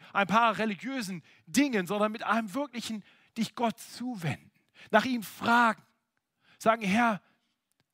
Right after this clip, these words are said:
ich will für dich leben. Sei du mein Retter und mein Herr.“ Er, er ruft uns zu, „Tut Buße, kehrt um von allen falschen Wegen und vertraut euch mir an. Glaubt an mich.“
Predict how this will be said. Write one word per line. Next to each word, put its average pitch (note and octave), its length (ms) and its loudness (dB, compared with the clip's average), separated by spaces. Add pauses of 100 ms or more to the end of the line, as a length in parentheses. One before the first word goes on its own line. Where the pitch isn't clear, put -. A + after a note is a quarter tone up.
(720)
ich - 140 -6
will A3 100 2
für A3 160 -6
dich G3+ 280 -2
leben. C#3+ 320 -6
Sei F#3+ 160 4
du B3 260 -2
mein F#3+ 300 4
Retter G3+ 400 0
und F#3+ 80 -12
mein F3 160 -2
Herr.“ D#3+ 300 -8 (1080)
Er, A3 120 -4
er B3+ 180 4
ruft B3+ 340 -2
uns B3 220 -8
zu, B3 220 2 (180)
„Tut C4+ 260 -2
Buße, F#3+ 260 0
kehrt A#3 260 2
um G3+ 220 0
von F3+ 160 0
allen F3 240 4 (160)
falschen G3 480 0
Wegen C3+ 260 0 (600)
und A#3 160 -14
vertraut C4 500 0
euch A#3+ 260 -4
mir A#3+ 220 -2
an. G#3 280 -2 (680)
Glaubt A#3 300 4
an G3+ 120 -2
mich.“ F#3+ 340 -8